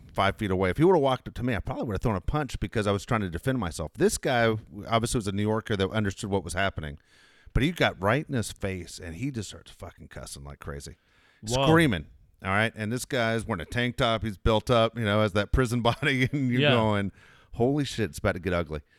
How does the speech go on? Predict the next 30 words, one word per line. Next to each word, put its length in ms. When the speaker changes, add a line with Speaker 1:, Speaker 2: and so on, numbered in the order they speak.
Speaker 1:
But 80
he 60
wasn't 260
talking 320
to 60
that 180
guy. 180
He 100
was 80
talking 300
Speaker 2:
Yeah. 60
Speaker 1:
to 60
the 60
voices 320
in 80
his 100
head, 220
and 80
finally 400
he 140
looks 260
at 80
his 140
watch, 420
and 140
he 160
goes, 500
"It's 220
eight 260
thirty. 420